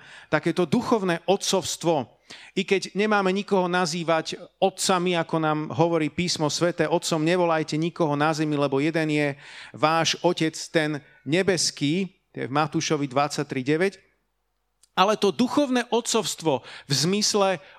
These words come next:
otvorenej náruče pre ľudí, ktorí potrebujú duchovnú pomoc, isté mentorstvo, líderstvo, usmernenie, rady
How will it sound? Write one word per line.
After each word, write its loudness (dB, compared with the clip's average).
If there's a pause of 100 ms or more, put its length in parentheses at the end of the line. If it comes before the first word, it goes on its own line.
(140)
otvorenej 2
náruče 2 (160)
pre 4
ľudí, 0
ktorí 0
potrebujú 0 (240)
duchovnú 0
pomoc, -2 (400)
isté 2
mentorstvo, 2 (240)
líderstvo, 0 (560)
usmernenie, 2 (160)
rady 0